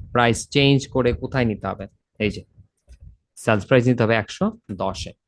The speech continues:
আমাদেরকে প্রশ্ন করেছিল সেলস প্রাইস চেঞ্জ করে কোথায় নিতে হবে। আমরা বলবো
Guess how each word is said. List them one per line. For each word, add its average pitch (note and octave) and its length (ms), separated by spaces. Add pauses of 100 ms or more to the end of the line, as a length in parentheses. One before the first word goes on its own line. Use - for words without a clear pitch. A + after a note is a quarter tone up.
(760)
আমাদেরকে A#2+ 380
প্রশ্ন B2+ 220 (100)
করেছিল C#3+ 300 (180)
সেলস A#2 260
প্রাইস B2+ 160 (100)
চেঞ্জ A#2 160 (140)
করে C3 120 (100)
কোথায় A#2 280
নিতে A#2+ 200
হবে। C#3+ 140 (760)
আমরা A2 240
বলবো G#2+ 180